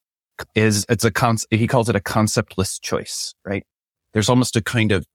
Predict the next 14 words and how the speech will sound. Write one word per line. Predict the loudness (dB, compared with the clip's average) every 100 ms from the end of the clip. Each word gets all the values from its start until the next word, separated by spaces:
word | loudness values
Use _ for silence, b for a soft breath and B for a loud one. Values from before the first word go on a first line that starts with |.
| _
lingering | -2 2 2 4 4 4
existentialism | 2 -2 -6 -4 -2 -4 -6 -8 -12
where | -8 -6
you | -4 -2
have | -2 -4 -2
to | 0 2 0 -6 _ _ -10
stipulate | -6 -2 2 2 4 2 -2 -12 _ 0
in | 2
the | 2
absence | 2 0 2 0 0
of | -4 -4 -6 -12 -4
the | -4
capacity | -2 -4 -2 -4 -4 -6
to, | -8